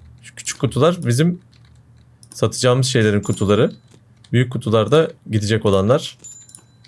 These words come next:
Tabii bunlar ne kadar yavaş giderse o kadar düşük puan alıyorsunuz.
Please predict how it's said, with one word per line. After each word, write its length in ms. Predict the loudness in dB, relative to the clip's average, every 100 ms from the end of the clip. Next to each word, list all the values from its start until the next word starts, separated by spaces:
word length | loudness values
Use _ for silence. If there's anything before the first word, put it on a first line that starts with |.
| _ _ _ -20 -20 _
Tabii 160 | 0 4
bunlar 200 | 2 2
ne 80 |
kadar 200 | 4 4
yavaş 240 | 6 4 2
giderse 520 | 0 0 2 0 0
o 100 | 0
kadar 400 | 2 2 2 -6 _ -20 -20 _ _ -2
düşük 440 | -2 -2 -12 -18 -20 _ _
puan 200 | 0 4
alıyorsunuz. 680 | 4 2 2 0 -4 -4 -12